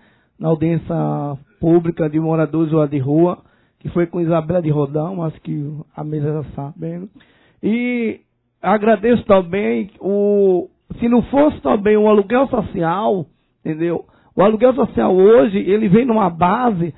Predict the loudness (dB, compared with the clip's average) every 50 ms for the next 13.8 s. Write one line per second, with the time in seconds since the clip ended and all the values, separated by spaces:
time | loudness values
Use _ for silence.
0 | _ _ _ _ _ -8 -6 -6 -4 -6 -8 _ _ _ 0 0 0 0 0 0
1 | 0 0 0 0 -2 -4 0 2 2 2 2 0 -2 -2 -2 -2 -4 -6 -10 _
2 | -2 2 4 4 4 4 2 0 0 2 2 2 2 2 2 4 4 4 2 0
3 | -6 -6 -6 -4 -2 -4 -2 0 0 2 2 2 2 4 4 2 2 2 -2 -8
4 | _ _ _ _ _ _ _ -4 -4 -4 -4 -4 -4 -6 0 2 2 4 4 2
5 | 2 2 2 2 0 -2 -2 -2 0 0 0 0 0 0 0 0 0 2 2 2
6 | 2 2 2 0 -2 -2 -2 -2 -2 -4 -8 -16 -20 _ _ _ _ _ _ _
7 | _ -4 -2 -2 -2 -2 -6 _ _ -4 -2 0 0 0 0 2 2 2 2 2
8 | 4 6 6 6 6 4 2 -2 0 2 2 4 6 6 6 6 4 2 2 2
9 | 2 2 0 -2 -8 _ _ _ _ _ _ _ _ 2 2 2 0 0 2 2
10 | 2 2 2 0 0 0 2 2 4 2 2 2 0 -2 -6 _ _ _ _ _
11 | _ 0 0 0 0 -2 2 4 4 4 4 2 2 0 2 4 4 4 4 4
12 | 2 2 2 4 4 6 6 6 4 4 2 0 -6 -6 -6 -2 -2 -2 0 0
13 | 0 0 0 0 -2 -6 -6 -4 -4 -2 -2 -2 -4 -4 -6 -8